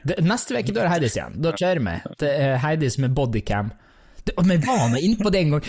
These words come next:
Ja, men det der er teknologi jeg utarbeidet, altså. Det, det var en gang hos, ehm, å, jeg husker ikke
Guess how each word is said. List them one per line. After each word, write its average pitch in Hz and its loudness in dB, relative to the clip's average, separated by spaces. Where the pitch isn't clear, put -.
Ja, 170 0
men 185 2
det 202 2
der 233 2
er - -2
teknologi 196 0
jeg 185 4
utarbeidet, 135 0
altså. 175 2
Det, 160 -2
det 165 -2
var 190 2
en 160 2
gang 185 0
hos, 143 0
ehm, 117 0
å, 151 -2
jeg - -2
husker - -2
ikke - -4